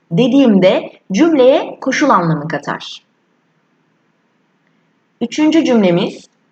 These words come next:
"Can kurtaranın denizden çıkardığı çocuk boğulmak üzere iken kurtarıldı." dediğimde bir işin olmaya çok yaklaştığı anlamına gelir.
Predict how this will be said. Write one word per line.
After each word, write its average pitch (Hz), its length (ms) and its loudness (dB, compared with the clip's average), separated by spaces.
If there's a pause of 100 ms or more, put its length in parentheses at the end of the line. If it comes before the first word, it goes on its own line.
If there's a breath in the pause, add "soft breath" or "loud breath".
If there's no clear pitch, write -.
(420)
"Can 262 280 0
kurtaranın 349 640 0
denizden 302 480 2
çıkardığı 277 480 0
çocuk 254 340 -2
boğulmak 262 560 0
üzere 220 300 0
iken 202 460 -2
kurtarıldı." 175 720 0
dediğimde 165 680 2 (240 loud breath)
bir 349 200 2
işin 339 260 0
olmaya 302 480 0
çok 427 260 -4
yaklaştığı 262 680 0
anlamına 165 500 -2
gelir. - 540 -14